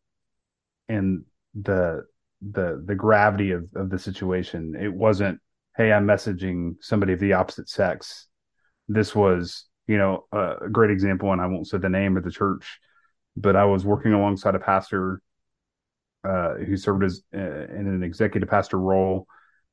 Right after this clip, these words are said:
and we found out that that person was embezzling the church's money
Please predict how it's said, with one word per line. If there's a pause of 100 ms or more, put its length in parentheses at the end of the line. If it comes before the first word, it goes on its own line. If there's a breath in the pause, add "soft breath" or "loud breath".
(460)
and
we
found
out
that
that
person
was
embezzling
the
church's
money